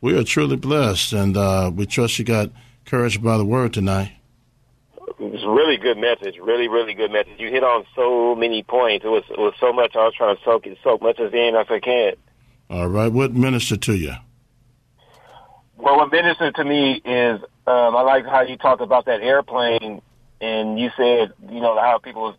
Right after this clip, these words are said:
Speaker 2: was on that plane and they didn't have any idea that they was gonna go, and ab-, about, you know,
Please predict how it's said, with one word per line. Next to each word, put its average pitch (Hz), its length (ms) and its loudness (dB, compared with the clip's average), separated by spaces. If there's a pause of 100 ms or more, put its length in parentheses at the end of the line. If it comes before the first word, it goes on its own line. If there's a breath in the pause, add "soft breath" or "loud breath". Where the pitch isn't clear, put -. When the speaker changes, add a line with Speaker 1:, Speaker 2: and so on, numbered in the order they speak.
(260)
Speaker 2:
was 107 300 -10
on 117 200 2
that 110 160 -2
plane 123 400 0
and 98 320 -4
they 113 180 0
didn't 110 260 -2
have 110 280 0
any 113 180 0
idea 110 400 -2
that 107 120 -8
they 110 80 -4
was 110 180 0
gonna 104 240 -2
go, 113 320 2
and 95 220 -4 (240)
ab-, 107 180 -2 (100)
about, 107 500 2
you 120 80 -14
know, 107 300 2